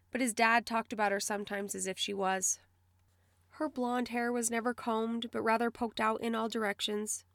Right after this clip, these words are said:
except for the back, which was flat from her sleeping. He could see her head through the thinness, and pieces of hair were always breaking off and covering the furniture. Her eyes were black underneath, and she looked old.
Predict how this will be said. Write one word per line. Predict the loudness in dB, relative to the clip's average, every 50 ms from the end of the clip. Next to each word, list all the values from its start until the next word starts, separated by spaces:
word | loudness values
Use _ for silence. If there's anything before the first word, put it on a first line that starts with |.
| _ -12 -10
except | -6 -2 2 2 2 2 2
for | 0 0
the | 2 4
back, | 4 6 4 4 2 -2 -10
which | -8 -6 -2
was | 0 0 0
flat | 0 4 4 4 4 2 -6
from | -10 -10 -10 -8
her | -6 -4
sleeping. | -4 -4 -2 -2 -4 -4 -4 -6 -8 -8 -10 _ _ _ _ _ _ _ _ _ _ _ _ _ _ _ _ _ _
He | -4 -2
could | 0 0 0 2
see | 2 2 4 4
her | 4 2 2
head | 2 4 2 2 2
through | -2 -6 -6 -4
the | -4 -4
thinness, | -4 -2 -2 -2 0 0 0 0 0 0 0
and | -2 -6
pieces | -4 -4 -2 -2 -2 0 0 -2
of | -2 -2
hair | -2 0 0 2
were | 2 2 2
always | 2 2 2 0 -2 -2
breaking | -2 -4 -4 -4 -4 -4 -4 -2
off | 0 0 -2 -2 -4
and | -8 -8 -6
covering | -6 -6 -4 -2 -4 -4 -4
the | -8
furniture. | -6 -4 -4 -4 -4 -4 -4 -4 -4 -6 -6 -10 _ _ _ _ _ _ _ _ _ _ _ _ _ _ -20 -20 -10 -4
Her | 0 4 8
eyes | 8 8 8 6 2
were | 0 -2
black | 0 2 4 4 4 4 2
underneath, | -4 -2 -2 -2 -2 0 -2 -2 -4 -6 -6
and | -8 -2 -2
she | -2 -2 -2
looked | -6 -6 -4 -4
old. | -4 -2 -2 -4 -6 -8